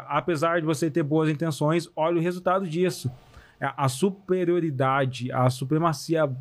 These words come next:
numérica branca em um partido de esquerda é exatamente a mesma supremacia numérica branca que a gente critica de uma empresa.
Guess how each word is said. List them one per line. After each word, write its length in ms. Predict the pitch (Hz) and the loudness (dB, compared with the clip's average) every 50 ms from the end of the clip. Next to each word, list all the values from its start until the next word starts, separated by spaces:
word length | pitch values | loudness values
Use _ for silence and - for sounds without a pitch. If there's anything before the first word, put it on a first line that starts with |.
| - 131 143 143 | -8 -10 -6 -2
numérica 680 | 147 156 147 143 147 147 156 160 151 135 - - 131 | 0 0 2 2 2 2 2 2 0 0 0 0 -2
branca 560 | 123 113 127 135 143 147 143 127 - 127 110 - - - - - - - - | -2 0 2 2 2 2 0 -2 -2 -4 -8 -8 -10 -20 -20 -20 -16 -4 -2
em 60 | 139 | 0
um 60 | 139 | 2
partido 380 | 135 151 147 139 143 147 143 139 | 2 2 2 2 2 0 -2 -2
de 80 | 127 | -4
esquerda 440 | 127 - - 143 156 180 185 165 - - | -4 -4 -2 0 0 2 2 0 0 0
é 100 | 151 147 | 0 2
exatamente 680 | 139 123 143 147 170 170 220 220 190 180 185 180 - 202 | 2 4 4 2 2 2 0 0 0 0 0 0 0 0
a 40 | 190 | 2
mesma 300 | 165 165 170 165 170 165 | 4 2 2 2 0 -2
supremacia 720 | 160 175 160 175 165 170 165 156 - - 160 160 165 165 | -4 -2 0 2 2 2 2 0 0 0 2 2 2 2
numérica 480 | 170 165 160 147 143 147 147 143 170 156 | 2 2 2 2 2 2 0 0 0 0
branca 480 | 135 139 139 143 147 143 151 170 147 - - - - _ | 2 2 2 2 0 0 -2 -4 -4 -4 -12 -20 -20 _
que 80 | - 151 | -2 0
a 40 | |
gente 240 | 139 147 156 143 - - | 2 2 2 0 0 0
critica 440 | 175 165 - - 160 160 - 170 | -2 -2 0 0 0 0 2 2
de 60 | 143 151 | 0 2
uma 100 | 170 190 | 0 -2
empresa. 540 | 190 - 190 185 202 208 175 143 135 123 | 0 2 2 2 2 0 0 -2 -4 -4